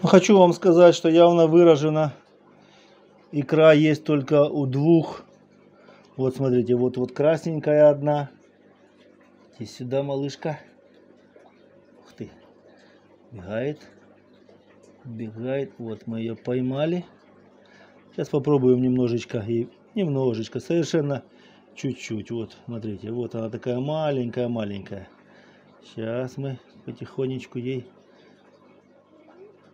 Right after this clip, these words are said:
Видите, икра в-, выходит, видите? Оп. Так, сейчас ещё разок попробуем. Опа.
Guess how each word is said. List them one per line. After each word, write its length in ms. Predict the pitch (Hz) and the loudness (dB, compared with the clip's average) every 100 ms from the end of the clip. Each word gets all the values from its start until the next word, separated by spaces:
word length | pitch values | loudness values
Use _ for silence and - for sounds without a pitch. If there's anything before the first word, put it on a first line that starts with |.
| _ _ _ 269 185 | _ _ _ -20 -16
Видите, 680 | 196 135 175 165 135 135 139 | -10 0 2 2 2 -4 -4
икра 360 | 127 143 131 107 - _ _ _ _ _ _ _ _ _ _ _ _ _ _ _ _ _ _ _ 143 | -4 -2 0 -2 -12 _ _ _ _ _ _ _ _ _ _ _ _ _ _ _ _ _ _ _ -18
в-, 440 | 151 131 - 139 | -12 -12 -12 -8
выходит, 480 | 131 123 135 110 110 | -6 -4 -2 -2 -4
видите? 460 | 117 156 143 120 98 - _ _ | -4 -6 -6 -8 -10 -14 _ _
Оп. 200 | - - - - - - - - - - - - 110 | -10 -10 -16 -20 -20 -20 -20 -20 -20 -20 -20 -10 0
Так, 240 | 113 107 | 2 2
сейчас 200 | 120 104 | 0 0
ещё 320 | 117 - 123 | 0 2 4
разок 380 | 117 117 113 117 | 6 4 2 0
попробуем. 720 | 120 104 117 120 117 123 117 - - - - - - - - - - - - - - - - - - - | -2 0 2 4 4 4 2 -4 -18 -20 -20 -20 -20 -20 -20 -20 -20 -20 -20 -20 -20 -20 -20 -20 -20 -16
Опа. 480 | 226 202 - 120 101 | -12 -12 -10 -10 -10